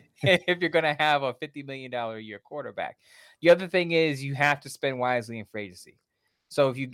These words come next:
if you pay a guy, let's say fifty million, a quarterback fifty million, forty-five to fifty million a year, you're probably not gonna have two other guys making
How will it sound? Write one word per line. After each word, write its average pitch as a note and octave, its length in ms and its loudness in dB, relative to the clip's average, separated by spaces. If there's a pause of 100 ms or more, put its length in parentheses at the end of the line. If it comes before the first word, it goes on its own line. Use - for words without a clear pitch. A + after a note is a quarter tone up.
if B2+ 140 -6
you C#3 60 -12
pay E3+ 180 6
a F#3 40 4
guy, D3+ 300 4
let's B2+ 240 -4
say A#2+ 140 -6
fifty A#2+ 240 -12
million, A2 320 -8
a G2+ 60 -6
quarterback A2 380 -6
fifty A2 200 -18
million, G#2 320 -14
forty-five A2 380 -8
to G2 40 -12
fifty - 240 -18
million G2+ 220 -14
a - 20 -16
year, A2 480 -4 (640)
you're C#3 220 2
probably C#3+ 360 6
not B2+ 220 0
gonna A#2+ 180 -4
have A#2+ 420 -2
two - 200 -6
other A#2 260 -2
guys G#2 440 -2
making G2 840 -12